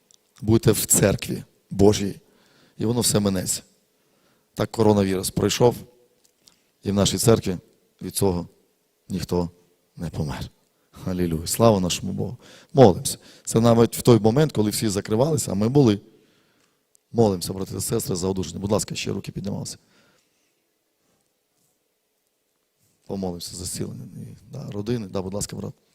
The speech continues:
Теж за зцілення? Подяка Богу.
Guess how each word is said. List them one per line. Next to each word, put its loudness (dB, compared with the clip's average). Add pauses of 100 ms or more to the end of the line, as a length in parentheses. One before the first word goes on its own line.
(1200)
Теж 0
за 0
зцілення? -2 (1600)
Подяка 4
Богу. -4